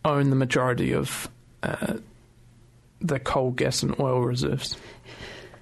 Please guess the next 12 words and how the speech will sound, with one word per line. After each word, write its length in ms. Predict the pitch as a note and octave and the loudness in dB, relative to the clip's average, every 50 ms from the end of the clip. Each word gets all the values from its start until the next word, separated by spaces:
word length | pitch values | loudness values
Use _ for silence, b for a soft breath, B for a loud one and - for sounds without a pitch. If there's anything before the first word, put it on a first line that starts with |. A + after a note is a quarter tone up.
| B B - - - - - - | B B -4 -2 -2 -2 0 0
Uh, 240 | E3+ D3+ C#3 C3+ - - - - - - - - - - - - - - - - - - - - - | 0 2 0 0 -4 -6 -12 -20 -20 -20 -20 -20 -20 -20 -20 -20 -20 -20 -20 -20 -20 -20 -14 -4 0
and 300 | F#3+ F3 E3+ E3+ E3+ - - - - - - - - - - | 2 4 6 4 4 2 -2 -12 -20 -20 -20 -20 -14 -4 2
the 160 | - F3 F3 | 4 4 6
recent 500 | F3 E3 F3 G3 G#3 G#3 - - F3 D3+ - | 6 6 6 6 6 6 4 4 2 2 4
research 720 | D#3 D3+ D3 C#3+ - - C#3+ C#3 C3+ - - - - - - - - | 4 4 4 4 4 4 4 4 4 2 0 0 -2 -4 -10 -10 -4
that 280 | - C#3+ C3 - - | 0 0 2 2 2
is 280 | - D#3 C#3 C3+ B2+ - | 0 0 0 0 2 2
really 220 | D3 C#3 C3+ C3 | 4 4 4 4
the 120 | C3 B2+ B2+ | 4 2 0
driving 460 | B2 - D#3 C3+ C3+ C3 C3+ B2+ C3 | 0 2 2 2 4 4 4 2 2
force 420 | B2 - - G#3 G#3 G#3+ G#3 G#3+ | 0 2 4 6 6 6 6 4
behind 460 | - - D3+ C#3 C3 B2 B2+ B2 B2+ | 2 2 4 4 4 4 4 2 2